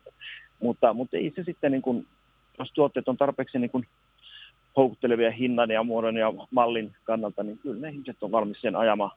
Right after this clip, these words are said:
Varsinkin sitten tämä, justin tämä porukka, joka on menossa naimisiin, koska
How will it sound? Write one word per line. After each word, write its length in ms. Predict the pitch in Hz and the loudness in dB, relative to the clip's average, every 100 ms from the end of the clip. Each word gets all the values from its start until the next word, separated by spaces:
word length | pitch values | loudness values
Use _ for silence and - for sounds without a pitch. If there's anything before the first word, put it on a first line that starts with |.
| - | 0
Varsinkin 400 | 120 113 123 123 | 0 0 -4 -4
sitten 260 | 123 120 | -4 -2
tämä, 260 | 120 120 110 _ _ _ _ _ _ _ | 0 2 0 _ _ _ _ _ _ _
justin 300 | 107 104 101 | -18 -14 -10
tämä 280 | - 104 92 - - _ _ _ _ _ _ - | -4 -2 -2 -6 -20 _ _ _ _ _ _ 2
porukka, 360 | 117 107 - 98 | 2 2 0 -4
joka 180 | 98 | -2
on 60 | 104 | -2
menossa 220 | 107 107 | -2 0
naimisiin, 500 | 107 110 104 98 107 | 2 2 0 -4 -2
koska 380 | 110 104 - | -2 -2 0